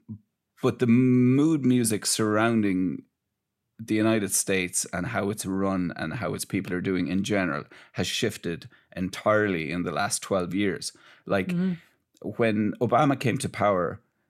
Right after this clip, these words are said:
Speaker 1: it was kind of about hanging on,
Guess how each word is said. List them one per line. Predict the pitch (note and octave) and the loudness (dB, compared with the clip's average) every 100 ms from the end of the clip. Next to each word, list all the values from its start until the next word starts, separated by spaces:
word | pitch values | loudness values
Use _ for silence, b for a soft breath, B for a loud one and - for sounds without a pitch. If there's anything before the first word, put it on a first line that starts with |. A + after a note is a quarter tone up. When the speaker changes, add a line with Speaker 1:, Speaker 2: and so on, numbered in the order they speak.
| _ _ _ _ _ | _ _ _ _ _
Speaker 1:
it | - A#2+ | -2 -2
was | A2 G#2+ G2+ F#2+ - - _ _ _ _ _ _ - | 0 2 2 0 -2 -4 _ _ _ _ _ _ -8
kind | - A#2 A2+ | 0 2 2
of | G2+ | 2
about | G2+ G2+ F#2+ - - | 2 0 -2 -8 -14
hanging | - A2+ A#2 A2+ G#2+ | -6 0 2 2 2
on, | A2 G#2+ G#2 G2+ D#2+ | 2 2 2 0 -2